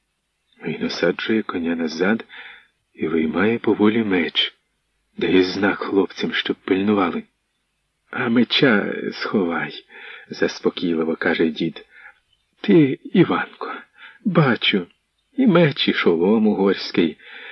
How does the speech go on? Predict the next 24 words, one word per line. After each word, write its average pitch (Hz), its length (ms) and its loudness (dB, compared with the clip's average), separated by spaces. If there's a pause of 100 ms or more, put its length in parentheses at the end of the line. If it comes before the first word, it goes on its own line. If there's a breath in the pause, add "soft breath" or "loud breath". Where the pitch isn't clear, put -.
(560 loud breath)
Мені 196 380 6
мовив, 117 520 6
е, 92 220 -2
Теодосій 90 920 4
про 82 140 -2
тебе». - 520 -10 (1040)
Відлягло 85 600 2
від 78 180 -4
серця. - 500 -8 (460 loud breath)
Почув 101 320 4
Іванко, 101 460 4
як 95 180 2
полегшено 98 760 0
зітхнули 87 520 -4
хлопці - 640 -6 (320 loud breath)
у - 40 -4
нього 78 240 -4
за - 140 -4
спиною. 78 580 -6 (880)
«Та 254 140 6
чого 208 320 6
ж - 160 -2
ти 175 120 -2
мовчиш?» - 680 -4